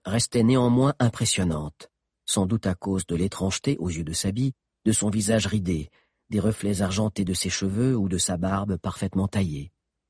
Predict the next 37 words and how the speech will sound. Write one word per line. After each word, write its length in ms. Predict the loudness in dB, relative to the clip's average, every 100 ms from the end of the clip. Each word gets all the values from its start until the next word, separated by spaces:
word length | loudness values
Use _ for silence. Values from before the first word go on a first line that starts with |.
| _ _ _ _ _ _ _ _ _ _ _ _ _ _ 2
Vos 240 | 4 8
amis 180 | 8 8
m'ont 160 | 6 6
tellement 300 | 6 6 6
parlé 280 | 6 6
de 80 | 4
vous, 120 | 2
Sabi. 460 | 2 2 2 -2 -6 _ _ _ _ _
C'est 220 | -4 0 4
un 100 | 6
honneur 400 | 6 6 4 4
de 80 |
vous 160 | 2 4
recevoir 540 | 2 2 2 4 4
dans 120 | 4 2
mon 240 | 4 4
humble 300 | 4 2 2
demeure. » 640 | 4 4 4 0 -6 -8 -14 _ _ _ _ _ _ -6
Mon 160 | -4 -2 -2
humble 340 | -2 0 -4
demeure ? 600 | -4 -4 0 0 -2 -6 _ _ _ _ _ _ -14
Sabi 380 | -2 0 2 0
crut 220 | -2 -2
s'étouffer 540 | -2 -2 -4 0 2
en 140 | 2 2
repensant 480 | 0 0 0 0
au 100 | -2
couloir 420 | -2 0 2 2 0
tapissé 640 | -6 -4 -6 -2 -4 -2
et 120 | -2
aux 80 | 0
dizaines 380 | 0 2 2 2
de 100 | 0
portes 360 | -2 -4 -4
de 120 | -4 -2
chambres 400 | 0 -2 0 0
numérotées. 600 | 0 0 -4 -4 -8